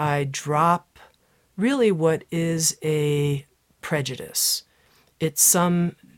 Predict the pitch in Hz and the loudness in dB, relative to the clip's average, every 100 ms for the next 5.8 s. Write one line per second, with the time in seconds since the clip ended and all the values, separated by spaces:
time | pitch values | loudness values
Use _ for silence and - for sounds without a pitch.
0 | _ - 185 - - 170 180 - 151 135 | _ -4 -4 -2 -2 0 0 0 -4 -6
1 | 131 123 - 117 78 - 175 170 165 151 | -8 -8 -8 -8 -6 -2 0 0 0 0
2 | 160 165 139 123 - - - _ 147 139 | 2 0 -2 -6 -12 -20 -20 _ -4 -4
3 | 139 147 147 135 - - 170 160 156 143 | -4 -4 -2 0 0 0 2 4 2 0
4 | 180 196 - 185 170 151 147 147 151 185 | -2 -2 0 0 2 0 -2 -4 0 2
5 | 190 190 151 151 165 135 120 110 | 2 0 0 0 0 0 -4 -12